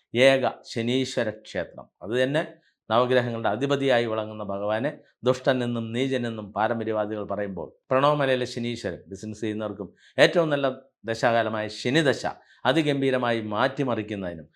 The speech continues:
കണ്ടകശനി, ഏഴരശനി ദുരിതങ്ങളെല്ലാം കവച്ചു വെക്കുന്നതിനും ശനീശ്വരന് വഴിപാട് ചെയ്യാവുന്ന ലോകത്തിലെ ഏക ശനീശ്വര ക്ഷേത്രം.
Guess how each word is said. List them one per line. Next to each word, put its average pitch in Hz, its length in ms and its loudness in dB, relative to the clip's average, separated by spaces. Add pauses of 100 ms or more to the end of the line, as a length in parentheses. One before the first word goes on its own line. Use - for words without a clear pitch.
(180)
കണ്ടകശനി, 120 500 0 (160)
ഏഴരശനി 110 480 -6
ദുരിതങ്ങളെല്ലാം 110 640 0 (360)
കവച്ചു 135 340 2
വെക്കുന്നതിനും 104 480 -8
ശനീശ്വരന് 107 640 -4
വഴിപാട് 101 340 -4
ചെയ്യാവുന്ന 98 360 -6 (380)
ലോകത്തിലെ 101 360 -4 (100)
ഏക 104 100 -6 (120)
ശനീശ്വര 101 380 -10 (120)
ക്ഷേത്രം. - 380 -16